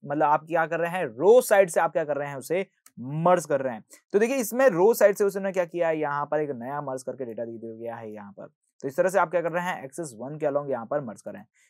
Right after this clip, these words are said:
यदि यही आप एक्सेस ज़ीरो देते हैं या एंटर करते हैं तो ये देखिए एक्सेस ज़ीरो के along आपके पास क्या हो चुका है, यहाँ पर मर्ज हो चुका है, जैसे कि आप यहाँ पर देख पा रहे हैं। तो इस तरह से भी आप क्या कर सकते हैं, दो एरे को कॉन्कैट करके एक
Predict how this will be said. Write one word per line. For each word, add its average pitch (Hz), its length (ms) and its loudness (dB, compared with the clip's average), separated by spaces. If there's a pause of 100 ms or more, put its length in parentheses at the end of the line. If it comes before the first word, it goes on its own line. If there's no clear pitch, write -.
(120)
यदि 160 200 -2
यही 170 380 0
आप 170 200 6
एक्सेस 156 240 -4
ज़ीरो 139 260 -4
देते 156 180 -2
हैं 160 60 0
या 139 160 -2
एंटर 131 180 -6
करते 147 220 -2
हैं 185 80 0
तो - 340 -18
ये 151 180 0
देखिए 175 220 2
एक्सेस 175 240 -4
ज़ीरो 175 220 -2
के 185 80 2
along 180 160 -2
आपके 165 200 -2
पास 156 160 -2
क्या 147 100 -4
हो 135 100 -2
चुका 127 200 -10
है, 131 80 -6
यहाँ 110 160 -12
पर 139 220 -6 (260)
मर्ज 117 300 -12
हो 110 80 -16
चुका 110 260 -14
है, 104 80 -16 (260)
जैसे 127 260 -10
कि 131 80 -6
आप 123 160 -6
यहाँ 113 160 -12
पर 165 220 -2 (240)
देख 123 380 -4
पा 113 120 -6
रहे 107 100 -10
हैं। 127 160 -20 (280)
तो 190 60 6
इस 196 100 0
तरह 233 140 8
से 220 220 4
भी 196 240 -4 (120)
आप 160 200 2
क्या 165 120 0
कर 151 120 -2
सकते - 260 -12
हैं, 143 220 -8
दो 160 380 -2
एरे 139 180 -2
को 156 180 -6
कॉन्कैट 131 440 -8
करके 139 280 -8
एक 240 220 -8